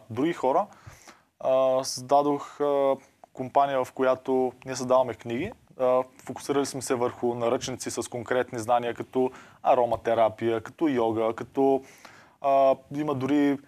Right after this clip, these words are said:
а, цитати от велики българи. Има различни типове наръчници и книги, които са с практични знания. И, и целта ми е всъщност буквално да,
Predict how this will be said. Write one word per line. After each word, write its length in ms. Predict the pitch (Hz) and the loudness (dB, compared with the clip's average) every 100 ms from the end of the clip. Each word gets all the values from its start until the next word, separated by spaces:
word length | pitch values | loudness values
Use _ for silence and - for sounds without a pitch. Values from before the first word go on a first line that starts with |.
| _ _ | _ _
а, 240 | 131 131 | 0 0
цитати 440 | 123 120 139 135 131 | 0 0 2 2 0
от 80 | 117 | -2
велики 280 | 127 127 | -2 -4
българи. 640 | 117 117 120 120 117 117 117 - 160 | -4 -2 0 0 2 0 -2 -10 -4
Има 240 | 160 151 - - | -2 -2 -4 -4
различни 400 | 131 160 - 147 | -2 -2 -6 -8
типове 540 | - 170 170 147 135 - _ | -8 -6 -2 -2 -2 -6 _
наръчници 560 | 135 147 175 165 - 143 | -2 -2 0 -4 -6 -6
и 80 | 123 | -4
книги, 200 | 175 190 | -4 -4
които 220 | 185 - | -6 -8
са 180 | - 156 | -8 -8
с 60 | |
практични 440 | - 139 - - 147 | -4 -4 -4 -6 -4
знания. 340 | 131 143 110 - - _ - | 0 0 -2 -10 -20 _ -4
И, 260 | 135 135 135 | 0 0 -4
и 40 | |
целта 340 | - 131 - 175 | -8 -6 -4 -4
ми 100 | 175 | -2
е 140 | 165 - _ - _ _ | -4 -6 _ -20 _ _
всъщност 520 | 160 165 165 - - _ _ _ _ | -6 -4 -6 -8 -20 _ _ _ _
буквално 580 | 120 123 - 139 151 160 | -12 -12 -2 0 2 0
да, 240 | 143 143 | 2 2